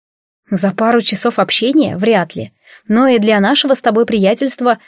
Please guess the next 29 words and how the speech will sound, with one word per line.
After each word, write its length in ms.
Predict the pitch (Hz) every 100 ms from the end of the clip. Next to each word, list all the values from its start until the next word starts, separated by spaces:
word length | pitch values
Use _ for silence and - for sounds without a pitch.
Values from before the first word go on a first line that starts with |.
| _ -
слово 400 | 330 302 262 254
«близость» 720 | 185 196 302 381 214 - - _ _ -
не 120 | 330
слишком 400 | 294 233 - 247
годится». 520 | 247 220 196 - 160 - _ _ _ _ _ _ -
«О 120 | 285
чем 320 | - 523 311
ты?» 240 | 240 190 - _ _
Рыжая 400 | 190 190 170 190
заметно 400 | 190 233 220 247
напряглась. 580 | 247 269 240 170 - - _ _ _ _ _
«Сама 560 | - - 208 175 170 285
знаешь», 560 | 262 208 202 202 - - _ -
улыбнулась 480 | 185 185 190 180 180
Гвендолин 580 | 185 311 311 285 269 - _ -
и, 80 |
больше 340 | 214 370 349 254
не 140 | 226
говоря 220 | 196 208
ни 120 | 202 185
слова, 340 | - 294 254
покинула 520 | 220 196 - 196 190
библиотеку. 840 | 190 185 196 190 - 165 160 - - _ _ _ _ _ _ _ _
Весь 260 | 220 269 196
следующий 500 | - 208 190 - 185
день 260 | 190 285 196
она 160 | 190
посвятила 500 | 196 - 214 262 269
учебе. 460 | 311 - 170 160